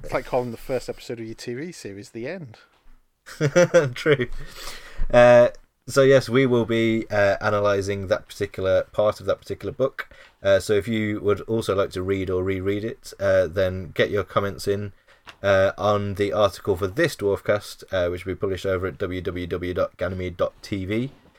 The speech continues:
Speaker 2: Uh, keep your comments brief and, uh, bullet pointy so that we can get through them in our podcast. And we'll be recording that particular edition on the weekend of the twenty-sixth or twenty-seventh of September, so make sure you've got your comments in by then if you'd like them to be included.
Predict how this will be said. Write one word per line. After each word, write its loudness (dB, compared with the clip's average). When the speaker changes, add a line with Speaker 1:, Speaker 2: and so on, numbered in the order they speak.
Speaker 2:
Uh, 4
keep -4
your 0
comments 2
brief -2
and, -2
uh, 6
bullet 0
pointy -2
so -2
that -4
we -4
can -6
get -2
through 0
them -4
in -4
our -2
podcast. -2
And 6
we'll 4
be 2
recording 2
that 0
particular -6
edition -4
on -6
the -6
weekend -2
of -6
the -8
twenty-sixth -6
or -2
twenty-seventh -4
of -6
September, -2
so -6
make -8
sure -6
you've -6
got -4
your -12
comments -4
in -6
by -2
then -4
if -12
you'd -10
like -6
them -14
to -18
be -10
included. -4